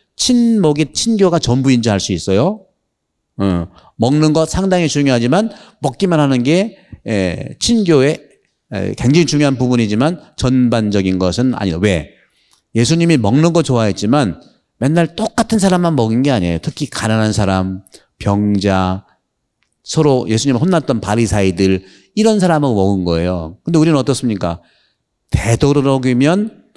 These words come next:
음식은 아는 사람끼리 먹잖아요. 불편하니까, 그죠? 그래서 먹는 건 닮았어. 그러나 아직 일치와 친교라는 관점은 아직은 우리가 목표가 남아있다 생각하시면 돼요. 지금 부담 가지라-, 가지라는 게 아니에요.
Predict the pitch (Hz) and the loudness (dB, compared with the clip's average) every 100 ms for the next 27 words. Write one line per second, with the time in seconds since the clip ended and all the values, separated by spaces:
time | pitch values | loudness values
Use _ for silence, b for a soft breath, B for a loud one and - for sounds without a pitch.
0 | - 135 135 120 143 147 - 117 127 127 | -2 0 2 2 0 0 -2 -2 0 0
1 | 120 98 85 95 82 - 120 127 120 98 | 0 -2 -2 -2 -4 -4 -2 0 0 0
2 | 87 98 170 123 - b b b - 98 | -2 0 0 -2 -6 b b b -6 0
3 | 110 160 190 196 175 127 123 120 85 76 | 2 4 4 2 2 2 2 0 -2 -4
4 | _ _ - 131 156 120 123 196 196 - | _ _ -6 -2 -2 -2 -2 -2 -2 -12
5 | _ _ _ _ _ _ _ _ 180 190 | _ _ _ _ _ _ _ _ 2 2
6 | 214 - - - 175 175 175 208 - 269 | 2 -2 -6 0 2 2 -2 -4 -2 0
7 | 254 226 185 165 156 131 123 139 123 107 | 2 2 2 2 0 0 0 0 -2 0
8 | 143 110 104 - 113 - 107 95 90 92 | 0 0 -2 -6 -4 0 0 0 0 0
9 | 90 - 104 107 95 - B B 165 147 | -2 0 0 0 -2 -6 B B 0 2
10 | 127 104 87 - 143 127 131 127 120 117 | 0 0 0 0 0 0 0 -2 -2 -2
11 | 104 101 104 101 90 117 156 107 143 | -2 -2 -2 -2 0 0 0 0 -2